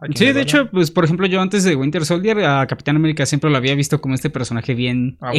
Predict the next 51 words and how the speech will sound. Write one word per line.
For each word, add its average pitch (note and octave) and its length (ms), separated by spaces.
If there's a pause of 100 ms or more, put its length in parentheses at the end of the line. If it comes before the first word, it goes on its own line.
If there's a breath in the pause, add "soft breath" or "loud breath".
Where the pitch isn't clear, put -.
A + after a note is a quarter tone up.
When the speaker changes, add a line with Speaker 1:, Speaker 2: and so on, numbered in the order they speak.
Speaker 2:
X. C3+ 280
Speaker 1:
Bueno, D3 180
Speaker 2:
Ajá. D3 180
Speaker 1:
a D#3 160
todos C#4 260
los C#3+ 260
de C3+ 220
que C3+ 60
Speaker 2:
Poco F3+ 180
Speaker 1:
te C#3+ 60
mencioné, C#3+ 240
Speaker 2:
interesante, - 320
Speaker 1:
güey, G#3 180
tanto G#3 160
Speaker 2:
poco C4+ 60
Speaker 1:
Iron - 60
Man F3 100
Speaker 2:
interesante, G#3 300
Speaker 1:
como C#3+ 120
Speaker 2:
¿no? - 60
Speaker 1:
a - 40
Thor, F3+ 180
a F#3+ 40
Capitán D3 280
América, F#3+ 340
para A#2+ 160
mí C3 100
en E3 60
los D#3 100
cómics E3+ 260
eran, E3 160
güey, D3 220
qué E3 100
puta D#3 440
hueva, E3+ 500
güey. A#2+ 240
Speaker 2:
Sí, C3 140
güey, D#3 300
era D3+ 260
como D3+ 180
de, C3 120
eh, G3+ 360
un A#3+ 80
personaje F#3 800 (300)
súper C#3 340 (840)
in-, C#3+ 540
nada D#3+ 240
interesante. D3+ 800
Speaker 1:
Sí, B2 240
güey. A#2+ 140
Speaker 2:
Eh. A#3 340